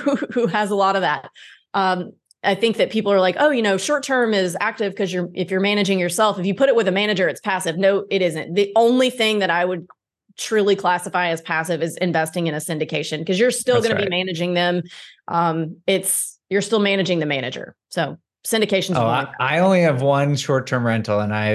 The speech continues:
Speaker 2: a full-service property manager, and it's
Speaker 1: <laughs>
Speaker 2: probably the property that I still have to manage the most, um,
Speaker 1: <laughs>
Speaker 2: even though it's,
Speaker 1: Yeah.
Speaker 2: like, the most full-service property management, um, that I have.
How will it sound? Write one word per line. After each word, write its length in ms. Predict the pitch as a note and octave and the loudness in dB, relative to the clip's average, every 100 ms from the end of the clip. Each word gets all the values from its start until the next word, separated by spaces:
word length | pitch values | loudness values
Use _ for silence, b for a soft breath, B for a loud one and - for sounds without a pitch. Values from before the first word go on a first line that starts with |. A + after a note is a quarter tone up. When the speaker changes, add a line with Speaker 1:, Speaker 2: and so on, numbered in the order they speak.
| A2 | 0
Speaker 2:
a 100 | A2 | -4
full-service 680 | - C#3 B2 A#2 A#2+ A2 | -2 0 0 0 0 0
property 440 | - - G#2 A2+ G#2 | -4 -4 -2 -2 -2
manager, 480 | G2+ G2+ F#2+ G2 G2 | 0 -2 -2 -2 -2
and 180 | G2+ | 0
it's 100 | G#2 B3+ | 0 0
Speaker 1:
<laughs> 60 | |
Speaker 2:
probably 280 | C3+ B2 C#3+ | 0 2 2
the 100 | C#3 | 2
property 460 | C3+ A#2+ A2 A#2 G#2+ | 0 -2 0 0 0
that 180 | G#2 | 0
I 60 | F#2+ | -2
still 320 | A2 - A2+ | -2 2 2
have 180 | G#2 G2+ | 2 -4
to 80 | - | -4
manage 460 | G#2+ G2+ G2 F#2+ G2 | -4 -4 -4 -6 -4
the 100 | G#2 | -2
most, 580 | G2 E2 F2 - - - - | 0 -2 -4 -8 -10 -6 0
um, 420 | A#2+ F#2+ A#3+ - | 2 2 0 0
Speaker 1:
<laughs> 80 | A#3 | 0
Speaker 2:
even 160 | A2+ A2 | 2 0
though 160 | G#2+ | 0
it's, 120 | G2 - | 0 0
Speaker 1:
Yeah. 40 | |
Speaker 2:
like, 240 | G2+ - | -2 -2
the 80 | - | 0
most 300 | A2 G#2 - | 2 0 -2
full-service 720 | - B2 G#2 - A#2+ G2 G2+ - | -4 0 0 0 0 0 -2 -2
property 460 | - F#2+ - G2 | -2 -2 -2 -2
management, 720 | G2 F#2 G2 F#2+ G#2+ G2 F2+ | 0 0 -2 -2 0 0 -2
um, 360 | G#2 F#2 E2+ - | -4 -4 -4 -4
that 120 | - G#2 | -2 -2
I 120 | G2 | -2
have. 380 | F#2+ G#2+ F#2+ | -4 -4 -4